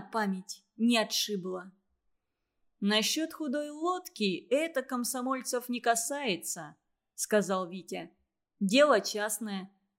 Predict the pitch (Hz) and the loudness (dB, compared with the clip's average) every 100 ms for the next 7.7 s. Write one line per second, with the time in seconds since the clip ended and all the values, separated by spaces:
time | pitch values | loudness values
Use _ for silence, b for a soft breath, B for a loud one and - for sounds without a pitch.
0 | _ _ - 214 220 214 202 190 - 277 | _ _ -2 6 8 8 6 2 0 -2
1 | 294 269 247 247 247 254 247 240 233 220 | 0 0 0 -2 -4 -4 -6 -6 -6 -4
2 | 220 233 240 240 233 - 220 214 _ _ | -2 -2 -2 -4 -2 -2 -2 -6 _ _
3 | - - 330 330 220 196 220 269 208 196 | -6 0 2 6 6 6 4 2 2 0
4 | - 202 - 254 240 247 247 247 294 277 | -2 -6 0 0 0 -2 -2 0 -2 0
5 | 196 185 190 170 - _ _ _ _ _ | 0 -2 -6 -6 -12 _ _ _ _ _
6 | _ _ 233 226 269 277 277 214 214 202 | _ _ -2 8 8 8 2 2 2 0
7 | 185 208 196 185 190 - - | -2 -2 -4 -4 -6 -6 -8